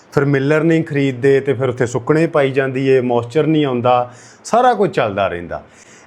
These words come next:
ਇਸ ਵਾਰੀ ਝੋਨਾ ਲੱਗਣ ਤੋਂ ਪਹਿਲਾਂ ਸਰਕਾਰ ਕਹਿੰਦੀ ਸੀ ਵੀ ਇੱਕ ਤੇ ਹਾਈਬ੍ਰਿਡ ਨਹੀਂ ਤੁਸੀਂ ਲਾਣਾ ਭਾਈ, ਤੇ ਇੱਕ ਤੁਸੀਂ ਪੂਸਾ ਚੁਤਾਲੀ ਜਿਹੜੀ ਵੈਰਾਈਟੀ ਹੈ ਇਹ ਨਹੀਂ ਲਾਣੀ।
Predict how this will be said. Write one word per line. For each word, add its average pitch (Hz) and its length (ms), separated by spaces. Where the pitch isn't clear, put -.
ਇਸ 196 120
ਵਾਰੀ 202 240
ਝੋਨਾ 160 360
ਲੱਗਣ 143 320
ਤੋਂ 165 140
ਪਹਿਲਾਂ 156 280
ਸਰਕਾਰ 139 420
ਕਹਿੰਦੀ 143 300
ਸੀ 147 120
ਵੀ 147 140
ਇੱਕ 143 160
ਤੇ 143 180
ਹਾਈਬ੍ਰਿਡ 113 480
ਨਹੀਂ 143 160
ਤੁਸੀਂ 143 280
ਲਾਣਾ 120 300
ਭਾਈ, 117 320
ਤੇ 175 180
ਇੱਕ 170 160
ਤੁਸੀਂ 160 720
ਪੂਸਾ 170 280
ਚੁਤਾਲੀ 127 400
ਜਿਹੜੀ 120 520
ਵੈਰਾਈਟੀ 113 480
ਹੈ 113 300
ਇਹ 185 140
ਨਹੀਂ 135 120
ਲਾਣੀ। 73 260